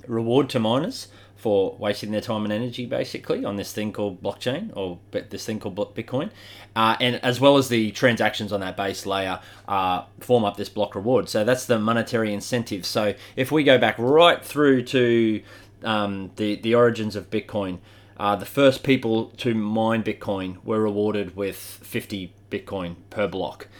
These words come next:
So there was fifty Bitcoin released every ten minutes, and that formed the Coinbase. So that put the Bitcoin into circulation in order for that to be able to be spent.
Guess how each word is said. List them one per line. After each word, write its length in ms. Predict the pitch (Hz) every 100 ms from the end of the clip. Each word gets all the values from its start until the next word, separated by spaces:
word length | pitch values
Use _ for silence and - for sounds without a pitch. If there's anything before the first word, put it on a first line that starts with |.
| -
So 280 | - 117 101
there 160 | 95 98
was 160 | 98
fifty 340 | - 160 - 123
Bitcoin 500 | 120 - 117 107 90
released 380 | 104 101 101 107
every 220 | 95 95
ten 200 | 104 95
minutes, 460 | 95 90 - - - - - -
and 220 | 113 117
that 240 | 135 -
formed 340 | - 131 113 110
the 180 | 85
Coinbase. 800 | 113 127 113 107 95 - - -
So 160 | - 110
that 240 | 120 - - - -
put 300 | 160 143 - -
the 360 | 127 117 107 92 - - -
Bitcoin 400 | 131 - 127 117
into 220 | 127 139
circulation 800 | - 123 - 104 98 117 208 269 - - -
in 100 | 117
order 180 | 117 110
for 140 | -
that 180 | 110 107
to 40 | 104
be 140 | 95
able 160 | 101 95
to 60 | 87
be 100 | 98
spent. 540 | - - 104 123 -